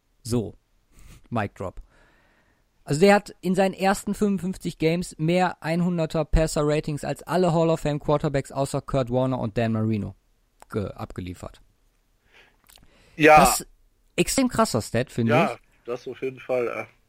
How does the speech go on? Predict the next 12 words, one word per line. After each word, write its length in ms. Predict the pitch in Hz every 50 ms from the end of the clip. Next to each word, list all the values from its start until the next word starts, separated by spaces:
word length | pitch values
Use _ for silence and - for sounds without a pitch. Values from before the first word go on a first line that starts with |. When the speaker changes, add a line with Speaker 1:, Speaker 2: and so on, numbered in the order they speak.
| _ _ _
Speaker 2:
Wobei 300 | 139 135 131 135 135 135
da 140 | 135 127 123
natürlich 500 | 127 123 - - 139 135 123 - - -
doch 160 | 135 123 - -
wahrscheinlich, 500 | 135 123 - - 131 127 123 123 - - -
äh, 160 | - 135 120
Tom 280 | 117 - - 127 120 117
Bradys 520 | 120 120 117 120 120 120 117 113 - -
und 280 | - - 120 117 - -
andere 460 | - 123 117 113 117 117 113 110 113
Gestalten. 560 | 113 - - - - 120 117 117 - 135 131
Gut, 180 | 127 156 165 -